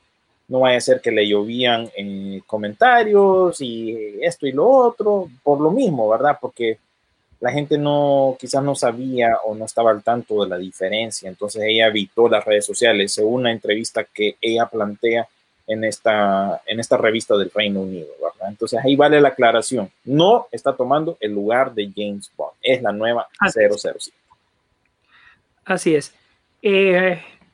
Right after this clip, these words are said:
Speaker 2: Joker, lo tenemos. Hay un par de,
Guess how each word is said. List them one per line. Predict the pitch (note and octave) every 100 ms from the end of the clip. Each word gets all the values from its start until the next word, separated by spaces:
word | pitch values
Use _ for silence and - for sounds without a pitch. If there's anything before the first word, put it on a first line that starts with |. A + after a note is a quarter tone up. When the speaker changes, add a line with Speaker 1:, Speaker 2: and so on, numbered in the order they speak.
| -
Speaker 2:
Joker, | F#3+ D#4 - D4 C4+ - -
lo | F3+
tenemos. | E3+ F#3 C#4+ D#4 D4+ C#4
Hay | A3 A3
un | G#3
par | A3 A3
de, | G3 F3+ D#3